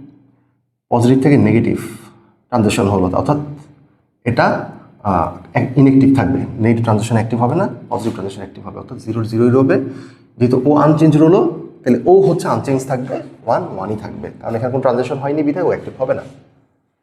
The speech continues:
আচ্ছা, কি হবে? ওয়ান জিরো জিরো, ওয়ান জিরো জিরো।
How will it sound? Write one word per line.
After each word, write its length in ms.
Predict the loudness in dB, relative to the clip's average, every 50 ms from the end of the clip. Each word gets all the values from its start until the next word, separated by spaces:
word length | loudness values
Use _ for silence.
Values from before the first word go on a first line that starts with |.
| _ _ _ _ -6
আচ্ছা, 340 | -6 -4 -4 -4 -6 -6 -6 -8 -6 -2
কি 80 | 0
হবে? 180 | 2 2 4 4
ওয়ান 280 | 4 2 2 2 2
জিরো 220 | 0 -2 -2 -4 -6
জিরো, 200 | -6 -6 -6 -6 -6 -8 -16 -20 -20 _ _ _ _ _ _ _ _ _ _ _ _ _ _ _ _ _ _ _ _ _ -2
ওয়ান 400 | 0 2 2 4 4 4 4 2
জিরো 380 | 2 2 2 2 2 0 -2
জিরো। 300 | 0 0 0 0 0 -2